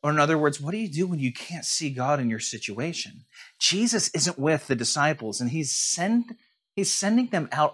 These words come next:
<laughs> onto this boat while he is praying. Matthew fourteen, as we just recap this,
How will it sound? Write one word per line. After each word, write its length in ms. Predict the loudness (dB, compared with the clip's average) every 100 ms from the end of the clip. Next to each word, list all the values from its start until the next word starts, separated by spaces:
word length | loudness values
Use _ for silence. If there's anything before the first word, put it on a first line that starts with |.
| -2
<laughs> 80 | -10
onto 160 | -8
this 200 | -4 -4
boat 480 | -4 -4 -4 -6 -12 _ _ _ _ _
while 220 | -4 -2
he 240 | 0 0 0
is 180 | 0 -4
praying. 540 | -4 -4 -4 -6 -14 _ _ _ _ _ _ -16 -12 2
Matthew 260 | 2 4
fourteen, 680 | 0 4 4 4 2 2 4 2
as 180 | 2
we 320 | 2 2 0 -10 -4
just 280 | 0 0 4
recap 460 | 2 2 4 4
this, 320 | 4 2 2